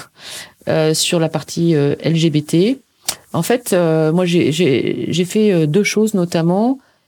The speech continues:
J'ai créé un choc, euh, en réunissant, euh, donc, euh, les deux cents personnes les plus haut placées chez I B M,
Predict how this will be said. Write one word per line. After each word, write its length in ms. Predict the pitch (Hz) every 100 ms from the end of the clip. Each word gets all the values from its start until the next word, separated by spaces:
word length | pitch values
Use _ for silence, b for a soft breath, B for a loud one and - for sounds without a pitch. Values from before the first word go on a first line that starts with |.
| b b _ _
J'ai 160 | 165 190
créé 200 | - 269
un 140 | 220
choc, 580 | 170 - 226 240 - - -
euh, 300 | 180 175 170 -
en 120 | 175
réunissant, 880 | 196 220 226 220 - 220 208 202 165 -
euh, 300 | 170 165 165
donc, 320 | 175 170 -
euh, 120 | 156
les 100 | 156
deux 140 | 156
cents 220 | 190 214 208
personnes 360 | 180 - 196
les 60 | 165
plus 180 | - 180
haut 60 |
placées 300 | 175 170 -
chez 160 | 170 160
I 160 | 151
B 60 | 151
M, 380 | 160 202 220